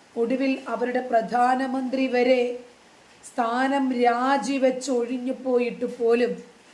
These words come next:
ഈ പ്രക്ഷോഭം അവസാനിക്കുന്നില്ല.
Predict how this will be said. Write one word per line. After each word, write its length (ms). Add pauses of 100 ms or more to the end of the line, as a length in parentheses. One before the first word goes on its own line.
(480)
ഈ 120
പ്രക്ഷോഭം 840
അവസാനിക്കുന്നില്ല. 1040